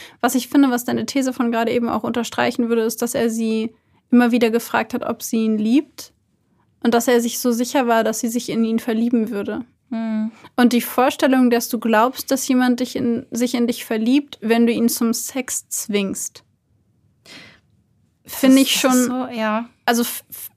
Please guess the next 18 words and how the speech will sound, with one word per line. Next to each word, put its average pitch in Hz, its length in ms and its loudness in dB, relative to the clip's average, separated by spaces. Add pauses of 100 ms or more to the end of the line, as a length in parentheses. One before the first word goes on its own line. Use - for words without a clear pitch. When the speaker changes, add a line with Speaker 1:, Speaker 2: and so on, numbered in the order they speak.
(140)
Speaker 1:
finde 311 260 4
ich, 294 80 2
unterstreicht 269 480 -2
aber 269 160 0
deine 254 300 2
Hypothese, 262 680 0
dass 247 220 0
man 240 160 0
über 233 220 2
Sex - 420 -4
Beziehungen 233 680 0
aufbaut, 220 520 -4
dass 233 120 -4
er 226 80 -2
möglicherweise 233 600 -2
diese 226 200 -4
Perspektive 226 640 -4
hatte. 262 240 -10